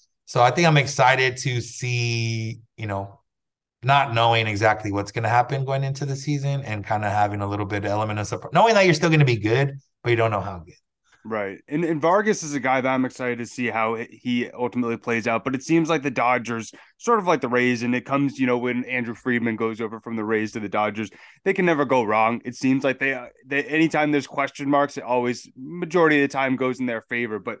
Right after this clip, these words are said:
Speaker 2: you know, as you mentioned, the one thing that they need to do, which as a fan, I bet this infuriates you year in and year out, they can win a hundred eleven games, they can win over a hundred games, but it's just getting that ultimate prize of getting that World Series trophy. But,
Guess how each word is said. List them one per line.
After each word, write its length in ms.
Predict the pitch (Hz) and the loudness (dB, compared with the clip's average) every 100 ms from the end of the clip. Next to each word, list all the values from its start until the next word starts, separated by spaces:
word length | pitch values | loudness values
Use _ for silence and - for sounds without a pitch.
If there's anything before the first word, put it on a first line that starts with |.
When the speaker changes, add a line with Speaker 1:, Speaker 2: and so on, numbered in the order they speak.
| _ _ _ | _ _ _
Speaker 2:
you 60 | 160 | -6
know, 60 | |
as 220 | 160 170 | -2 -2
you 60 | 147 | 2
mentioned, 420 | 135 120 113 107 | 2 0 -6 -6
the 80 | 127 | -4
one 220 | 127 135 | 0 0
thing 160 | 139 131 | 2 2
that 160 | 123 | 2
they 160 | 123 123 | 0 0
need 140 | 123 | 2
to 80 | 123 | 0
do, 180 | 113 123 | 0 0
which 180 | 120 117 | -2 -6
as 120 | 113 | -10
a 60 | 113 | -8
fan, 320 | 120 117 113 | -4 -2 -2
I 100 | 107 | -2
bet 200 | 110 101 | -4 -6
this 200 | 110 - | -8 -8
infuriates 720 | 107 - 113 107 110 107 95 | -12 -4 -2 0 0 -4 -4
you 80 | 110 | -6
year 280 | 107 113 110 | -2 0 2
in 80 | |
and 140 | 110 107 | 0 -2
year 160 | 104 | -2
out, 240 | 107 104 - - _ | -2 -4 -8 -20 _
they 80 | 208 | -2
can 140 | 190 | 2
win 120 | 170 160 | 2 2
a 40 | |
hundred 260 | 147 160 147 | 2 2 2
eleven 340 | 131 135 127 | 2 0 0
games, 300 | 127 135 123 | 0 -2 0
they 120 | 139 | -2
can 120 | 123 | -2
win 160 | 127 127 | -4 -2
over 200 | 127 120 | -2 -2
a 60 | 113 | -2
hundred 300 | 123 113 101 | -4 -4 -4
games, 260 | 127 110 | -4 -4
but 140 | 113 113 | -6 -8
it's 80 | |
just 200 | - 127 - - | -6 -10 -10 -10
getting 240 | 139 135 127 | -2 0 2
that 140 | 127 | 2
ultimate 380 | 127 127 123 107 | 0 0 -4 -6
prize 420 | 127 117 107 101 | 0 2 2 -2
of 140 | 107 95 | -10 -6
getting 220 | 113 110 | -4 -2
that 160 | 107 | -2
World 260 | 107 110 95 | -2 -2 -4
Series 320 | - 104 92 | -8 -8 -8
trophy. 440 | - 101 95 - 85 | -8 -6 -6 -10 -10
But, 300 | 98 95 | -6 -6